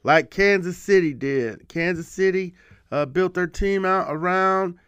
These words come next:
Alex Smith, and when Patrick Mahomes was ready to play, they put him in, and they went to the playoffs right away, and are back in the playoffs now,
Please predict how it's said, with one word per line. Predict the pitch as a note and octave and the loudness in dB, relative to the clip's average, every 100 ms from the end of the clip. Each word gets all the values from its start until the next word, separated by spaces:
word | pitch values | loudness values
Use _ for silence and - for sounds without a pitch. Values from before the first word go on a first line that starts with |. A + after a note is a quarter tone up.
| _ _ - | _ _ 2
Alex | E3+ F#3+ F#3+ - | 4 4 0 -6
Smith, | G3 G#3 A#3 A3 _ _ _ | -4 0 -2 -4 _ _ _
and | - D3 | -8 -4
when | D#3+ D3+ | -4 -4
Patrick | F3 F3+ F#3 F#3 | 0 0 0 -4
Mahomes | F#3+ F#3 G3 G#3+ A3+ A3 | -4 -2 0 0 0 -4
was | F3+ E3+ | -6 -2
ready | F#3+ G3 | 2 4
to | F#3+ G3+ | 2 0
play, | G#3 A#3 B3 A3+ - | 0 0 0 -2 -6
they | - | -6
put | D#3 G#3 | 0 0
him | G#3+ A3 | 2 0
in, | A#3 A#3 G3+ | 0 0 -2
and | D#3+ F#3 | -2 0
they | F#3 F#3+ | 2 4
went | F#3 E3 E3+ | 4 0 -4
to | D3+ | -6
the | D#3 | -10
playoffs | - E3+ E3 C3+ C3 | -4 -2 0 0 -2
right | B2 C#3+ C#3 | -2 -2 -2
away, | C3 D3+ D#3 D#3+ D3+ _ - _ - | -2 -2 0 -2 -6 _ -20 _ -6
and | D#3+ E3+ D#3+ A#2+ | -2 0 -2 -2
are | B2+ | -6
back | C3+ C#3 C#3 D#3 | -2 0 0 -2
in | |
the | D#3 | -8
playoffs | D3 E3+ E3 D#3 D3+ - | -6 -4 0 0 -2 -6
now, | D#3+ E3 E3 D#3+ | -4 -2 -2 -4